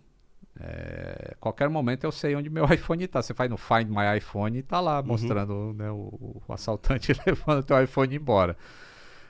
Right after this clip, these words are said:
Speaker 1: O avião também tem isso. Mas se o cara desliga o teu iPhone, ou se ele cai e quebra,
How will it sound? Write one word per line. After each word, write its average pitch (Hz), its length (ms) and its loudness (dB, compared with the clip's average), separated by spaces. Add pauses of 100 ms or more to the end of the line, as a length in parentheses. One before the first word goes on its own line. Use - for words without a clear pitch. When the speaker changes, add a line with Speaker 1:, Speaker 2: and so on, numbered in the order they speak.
(140)
Speaker 1:
O 151 100 6
avião 165 380 8
também 180 380 2
tem 151 320 0
isso. - 280 -14 (540)
Mas 254 240 4
se - 100 -4
o 233 60 -2
cara 180 300 4
desliga 123 800 0
o 82 40 -2
teu 101 240 0
iPhone, 90 540 -2
ou 120 100 -2
se - 140 -4
ele 180 140 -2
cai 101 300 2
e 85 40 -4
quebra, 110 540 -4